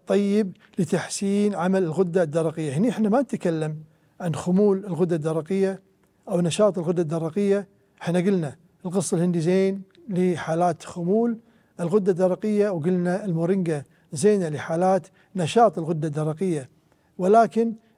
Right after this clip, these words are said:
الجاك فروت زينة لعمل الغدة الدرقية ككل، فتعمل توازن. يعني اللي عنده أو مهدد أو قالوا له مثلًا: "عندك الغدة الدرقية فيها مشاكل، تعال لنا بعد شهرين نعيد لك التحليل." هذه الشهرين تكون الفرصة مناسبة له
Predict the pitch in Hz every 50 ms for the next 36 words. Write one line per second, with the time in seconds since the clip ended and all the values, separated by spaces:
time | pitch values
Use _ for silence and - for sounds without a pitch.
0 | _ _ - 175 156 147 139 190 233 240 247 - 220 151 156 180 185 185 185 151
1 | 156 208 233 240 226 214 214 220 226 220 214 202 180 175 180 170 165 156 170 220
2 | 233 214 185 165 156 151 165 208 180 190 156 156 170 160 165 160 - 202 202 196
3 | 196 190 165 - 196 165 - 220 165 - 180 160 - 208 208 214 196 196 170 -
4 | 175 170 165 156 139 127 123 117 - _ _ _ _ _ _ _ _ - 180 165
5 | 170 170 175 185 220 240 180 180 180 180 180 180 175 175 196 202 190 165 151 143
6 | - 170 170 170 151 151 190 196 170 170 156 202 185 175 165 - _ _ _ _
7 | _ - 165 175 175 196 208 208 190 175 170 165 156 120 160 160 156 156 156 -
8 | - _ - 180 175 165 151 - 165 151 175 208 214 185 170 175 175 175 175 185
9 | 175 147 165 175 170 160 139 180 196 190 160 - 202 196 - - _ _ _ _
10 | _ _ - 190 185 208 214 214 214 214 202 185 165 165 151 139 - - 170 135
11 | 147 165 165 151 143 151 160 170 165 165 - - - - 131 131 156 180 202 214
12 | 220 202 - _ _ _ _ _ _ _ _ - - 220 240 226 190 - - 190
13 | 175 180 190 190 196 196 208 240 - - _ _ - - 151 - 208 190 180 165
14 | - 226 185 - 185 180 175 175 202 226 185 - 175 180 180 190 190